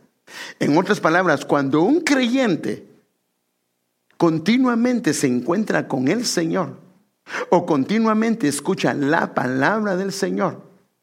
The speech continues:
Mira, aquí está, aquí está el asunto. No solo es de escuchar mensajes, sino qué efecto están haciendo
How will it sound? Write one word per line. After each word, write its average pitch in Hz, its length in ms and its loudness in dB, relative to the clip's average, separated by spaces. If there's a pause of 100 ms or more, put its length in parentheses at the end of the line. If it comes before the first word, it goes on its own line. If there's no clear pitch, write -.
(400)
Mira, 165 200 4
aquí 170 180 0
está, 277 180 0
aquí - 140 -4
está 240 140 0
el 226 80 2
asunto. 180 340 0
No 147 260 2
solo 247 320 -2
es 277 100 -2
de 233 80 -6
escuchar 160 380 -2
mensajes, - 640 -4 (760)
sino 160 560 0
qué 240 220 4
efecto - 500 -2
están 170 280 -2
haciendo 190 480 0